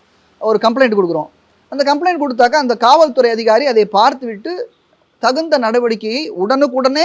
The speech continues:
இல்லது பதினைந்து நாட்களுக்குள்ளே எடுக்க வேண்டும். அது காக்னிசபிள் அஃபென்ஸ், நான் காக்னிசபிள் அஃபென்ஸ்ன்ற அந்த, அந்த குற்றத்தை பொறுத்து உடனே, உடனே எஃப் ஐ ஆர் போடணுமா, இல்ல ஒரு முன்கட்ட விசாரணை, பிரிலிமினரி இன்வெஸ்டிகேஷன் பண்ணிட்டு பண்ணணுமான்னு இருக்கு சட்டத்துல. இப்படி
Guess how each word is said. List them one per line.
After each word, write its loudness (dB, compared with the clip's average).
இல்லது -4
பதினைந்து -2
நாட்களுக்குள்ளே -4
எடுக்க 0
வேண்டும். -10
அது 2
காக்னிசபிள் 4
அஃபென்ஸ், -2
நான் -6
காக்னிசபிள் -2
அஃபென்ஸ்ன்ற -10
அந்த, -4
அந்த -4
குற்றத்தை -2
பொறுத்து -6
உடனே, 2
உடனே -4
எஃப் -2
ஐ 0
ஆர் 0
போடணுமா, -6
இல்ல 0
ஒரு 0
முன்கட்ட 0
விசாரணை, 0
பிரிலிமினரி -2
இன்வெஸ்டிகேஷன் -6
பண்ணிட்டு -6
பண்ணணுமான்னு -10
இருக்கு -10
சட்டத்துல. -10
இப்படி -6